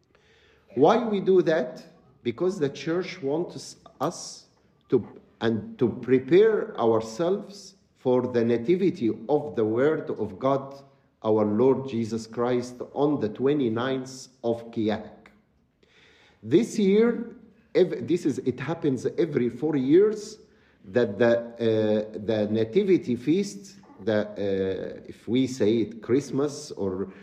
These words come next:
our Christmas, Coptic Christmas or our Holy Nativity feast,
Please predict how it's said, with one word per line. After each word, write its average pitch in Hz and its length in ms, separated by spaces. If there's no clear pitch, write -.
our 120 380
Christmas, 117 460
Coptic - 460
Christmas 131 480
or 104 280
our 117 240
Holy 139 380
Nativity 120 600
feast, - 540